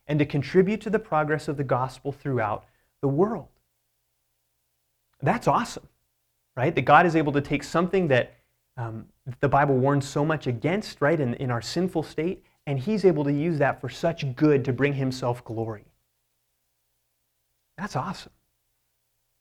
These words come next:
Uh, yet at the same time, Jesus makes it abundantly clear that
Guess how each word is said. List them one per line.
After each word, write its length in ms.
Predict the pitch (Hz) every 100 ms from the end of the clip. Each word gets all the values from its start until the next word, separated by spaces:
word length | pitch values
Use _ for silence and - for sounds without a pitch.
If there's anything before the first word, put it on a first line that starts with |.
| _ -
Uh, 40 |
yet 240 | - 156
at 100 | 180
the 80 | -
same 300 | - 202 254
time, 240 | 196 151 127
Jesus 400 | 175 110 92 - _ _ _ -
makes 180 | 151
it 80 | 156
abundantly 500 | 131 151 208 226 127
clear 320 | 123 - 117
that 240 | 135 120